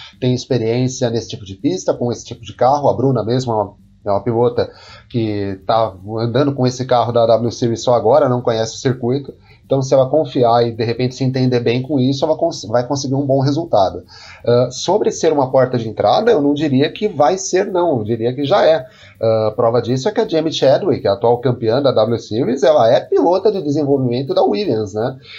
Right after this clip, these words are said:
Ah, claro, ainda num estágio longe, ela não, né, não, a gente não tá dizendo que ela vai ser pilota de Fórmula um já na próxima temporada ou daqui dois anos. Ainda tá em formação.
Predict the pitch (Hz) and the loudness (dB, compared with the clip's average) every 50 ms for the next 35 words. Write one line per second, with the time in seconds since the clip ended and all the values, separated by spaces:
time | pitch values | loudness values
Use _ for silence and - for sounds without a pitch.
0 | - - - - - 107 110 113 110 98 - - 156 151 143 120 107 104 95 - | -20 -16 -8 -2 0 2 2 2 2 0 0 2 4 4 4 4 2 0 -4 -6
1 | - - - - 104 110 123 139 143 131 123 120 117 117 110 107 - - 120 117 | -10 -10 -4 -4 -2 0 0 0 2 2 0 0 0 -4 -4 -4 -2 0 0 0
2 | 110 110 117 113 107 107 107 139 180 196 139 117 110 104 110 110 123 131 131 117 | 2 0 0 2 4 4 4 2 2 0 0 2 2 2 2 2 0 0 0 0
3 | 110 127 127 110 104 110 107 95 92 _ _ _ - 101 101 113 123 127 131 135 | 0 0 0 0 -2 -6 -8 -8 -14 _ _ _ -8 -6 -4 -4 -4 -2 0 0
4 | 127 131 143 131 131 120 113 127 131 131 131 135 127 131 123 107 117 123 135 131 | 0 2 2 0 0 2 0 0 0 0 0 2 2 2 2 2 2 0 0 0
5 | 131 - 143 131 131 - 143 123 113 123 135 143 143 131 120 104 - - 131 127 | 0 0 0 0 0 0 0 0 2 2 2 2 2 0 -4 -2 0 2 2 2
6 | 123 117 110 104 - 131 151 147 131 131 127 131 135 127 127 143 131 123 127 123 | 4 4 4 4 4 2 0 0 0 2 2 2 2 2 2 2 0 0 0 -2
7 | 117 - 117 104 98 101 104 120 131 123 117 117 117 113 - 117 113 131 131 117 | -4 -4 -4 -2 0 2 4 4 4 4 2 0 0 -2 -2 -2 -2 0 0 2
8 | 117 110 95 82 85 85 95 87 98 120 135 143 135 131 127 143 143 143 151 147 | 0 0 -2 -2 -6 -6 -6 -6 -2 0 0 0 2 2 0 0 0 0 0 -2
9 | 117 104 - - 160 139 113 - | -2 -4 -4 0 0 0 0 -2